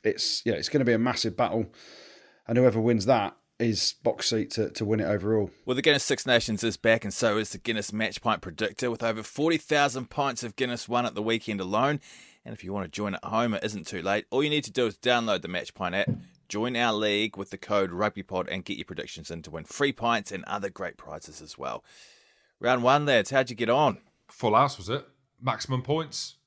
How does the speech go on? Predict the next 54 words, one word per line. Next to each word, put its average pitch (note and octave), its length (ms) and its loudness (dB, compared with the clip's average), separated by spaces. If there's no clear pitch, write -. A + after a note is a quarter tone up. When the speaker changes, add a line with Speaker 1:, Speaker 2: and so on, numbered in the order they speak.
Speaker 1:
Not D3 200 4
maximum A#2+ 420 -2
points. G#2 260 -2
You A2+ 60 0
got B2 100 6
all A#2+ 100 4
three A#2 180 0
games G2+ 280 0
right, G2 240 -2
'cause F#2+ 120 -8
maximum A#2+ 380 -2
points G#2 320 -4
would G2 160 -4
be F#2+ 340 -4
three G#2 540 0
exact F#2+ 380 -2
scorelines, E2+ 640 -6
but - 220 -6
you B2 120 -4
did C3+ 120 -4
very G#2 200 0
well. E2+ 240 -4
You A2 80 -2
did G#2 60 -2
very, A2 120 4
I B2 120 4
just B2 140 -2
couldn't B2+ 160 2
bring A2+ 140 0
myself G#2 280 0
to G#2 80 -8
do C3+ 160 6
it. - 200 4
I, A2+ 80 4
th-, - 200 -2
I A#2 40 0
thought, F#3 600 4
thought G#3 280 10
about G2+ 280 4
it, A#2 240 2
and C#3 120 0
had C#3+ 140 4
loads D#3 220 8
of C#3 100 4
ideas C#3+ 380 8
in A#2+ 80 0
my A#2+ 100 4
head. B2 300 4
When C3+ 140 6
England C#3+ 240 6
were C#3 80 4
seventeen C3+ 480 6
ten B2+ 200 4
up, B2 240 2